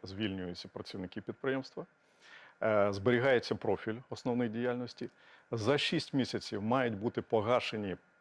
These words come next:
е, бюджетні податкові борги. Е, всі інші умови, е,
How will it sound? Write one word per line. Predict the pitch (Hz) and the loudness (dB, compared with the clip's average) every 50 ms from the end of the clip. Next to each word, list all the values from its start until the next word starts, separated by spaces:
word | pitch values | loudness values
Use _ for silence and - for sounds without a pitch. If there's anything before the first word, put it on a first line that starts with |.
| _ - | _ 0
е, | 113 110 104 104 110 107 - - - - 196 - | 2 4 4 4 4 2 0 -4 -12 -14 -8 -4
бюджетні | 226 131 143 156 127 104 110 113 104 98 - - 113 | 2 4 4 4 4 6 4 4 4 4 2 -2 -4
податкові | 107 - 143 123 110 120 107 - - - 120 107 110 | 0 2 2 4 6 4 4 2 0 -4 -2 -2 0
борги. | 104 95 120 123 131 110 110 120 123 143 143 _ _ _ _ _ _ _ _ _ _ - - - - - - - - _ _ _ - | 0 2 2 2 2 0 0 -2 -2 -2 -4 _ _ _ _ _ _ _ _ _ _ -20 -20 -20 -20 -20 -20 -20 -20 _ _ _ -4
Е, | 107 | -2
всі | - - - - 147 139 - | -2 0 2 2 2 2 2
інші | - 165 208 233 220 - - - 151 123 113 - - | 2 4 4 4 4 4 4 4 6 6 6 4 4
умови, | 131 127 120 120 127 117 104 95 90 92 92 | 4 4 4 6 6 6 6 6 4 2 2
е, | 87 | 0